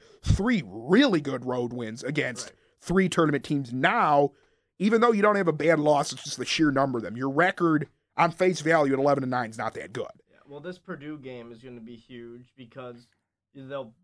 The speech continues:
Speaker 2: I hate to be that guy, but they'll probably lose at Maryland.
Speaker 1: Yes.
Speaker 2: Probably lose at Northwestern.
Speaker 1: Yes.
Speaker 2: You get Rutgers at home, and the next five are against mid to bottom tier Big Ten teams. So if you can salvage, you know, winning,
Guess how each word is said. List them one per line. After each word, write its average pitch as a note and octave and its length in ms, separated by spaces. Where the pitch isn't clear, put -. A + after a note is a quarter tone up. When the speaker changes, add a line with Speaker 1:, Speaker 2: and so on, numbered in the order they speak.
Speaker 2:
I C3+ 140
hate C#3 220
to B2 80
be B2+ 180
that A#2 240
guy, B2+ 220
but A2+ 180
they'll A#2 120
probably C#3 360
lose D3+ 280
at D3+ 140
Maryland. A2 460
Speaker 1:
Yes. C3+ 340
Speaker 2:
Probably C#3 220
lose D3 260
at C#3 160
Northwestern. C#3 380
Speaker 1:
Yes. - 380
Speaker 2:
You C#3 80
get B2+ 100
Rutgers D#3 480
at E3 140
home, C#3 320
and C3 100
the B2+ 60
next C#3+ 480
five C3 520
are B2 160
against A#2+ 420
mid D#3 440
to F3 100
bottom C#3 420
tier C#3+ 280
Big B2+ 320
Ten C3 260
teams. C3+ 420
So A#2+ 380
if C#3+ 160
you F#3 120
can F#3 240
salvage, C3 840
you C3 80
know, B2+ 400
winning, D3 680